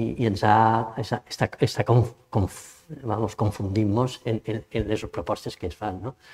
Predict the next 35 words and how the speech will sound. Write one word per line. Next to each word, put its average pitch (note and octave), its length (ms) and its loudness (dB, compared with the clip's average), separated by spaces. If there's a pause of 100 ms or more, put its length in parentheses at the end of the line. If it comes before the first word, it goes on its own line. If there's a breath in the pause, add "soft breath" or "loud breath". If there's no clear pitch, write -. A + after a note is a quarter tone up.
(140 soft breath)
Jo C#3 80 6
crec F3+ 220 4
que E3+ 60 4
hi D#3+ 80 8
ha D3 80 6
un C#3+ 220 0
concepte C#3+ 600 2 (500 soft breath)
que C#3+ 60 2
és C3 60 4
el D3 80 4
concepte C#3+ 480 0
de B2 100 0
biodiversitat, B2+ 960 4 (380 soft breath)
el B2 140 2
que C3 80 2
sustenta D3+ 880 4
de A2 80 -4
forma A#2 280 4
honesta C3+ 520 4
tots - 200 -6
estos A#2 220 -6
conceptes A2+ 460 -8
de A#2+ 80 -4
proximitat, B2 640 -8
sostenibilitat, C3 800 -4 (800)
perquè, A#2+ 340 0 (600)
vull C3 100 6
dir, A#2 240 6
si - 300 0
jo D3+ 720 8
al C#3 360 8
costat C#3 300 2
de B2 80 2
casa D3 340 2
faig, - 280 -6